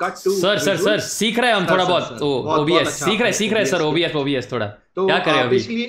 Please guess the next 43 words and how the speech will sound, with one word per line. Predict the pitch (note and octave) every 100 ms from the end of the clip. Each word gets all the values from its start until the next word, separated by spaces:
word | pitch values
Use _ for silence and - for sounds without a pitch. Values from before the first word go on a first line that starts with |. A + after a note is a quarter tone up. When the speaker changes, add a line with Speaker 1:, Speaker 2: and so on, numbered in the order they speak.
| -
Speaker 1:
आप | E3 F#3+ E3+
सब्सक्राइब | D3+ F3 E3+ F#3+
करो | G#3 A3 - D3+
और | D#3 D#3
आपके | D#3+ C#3+ - D#3+
पास, | D#3 D#3 - -
uh, | C#3 C3 B2+ -
इनबॉक्स | D#3 E3 F3+ -
में | F3+
सीधा | E3 D#3+
आ | D#3
जाएगा। | D#3 F3 E3+ E3+
Plus, | D#3+ D#3+ -
I, | C#3+
I | D3 C#3+
want | D3 D3+
to |
do |
monthly | C#3+ C#3+ C#3 D3+ C#3+
live | C3 C3+
events, | C3+ C3+ C3 -
so |
you'll | B2
get | B2
access | A#2+ - -
to | C3+
all | B2
of | A2
that. | C3 F3 _ - _ _ _
Uh, | D3+ D#3 D#3+ E3 D#3
I | F3
would | G#3 B3 E3+
recommend | D#3 G#3 A#3+ G3+
now, | F#3+
because | F#3 D#3 E3
there | E3+
are | F3
some | - G3+ A3 A3+
teething | F#3 E3+ F#3
troubles, | F3 D#3 F#3+
I | D#3+
would | E3 C#3
recommend, | C#3 D#3+ E3+ C4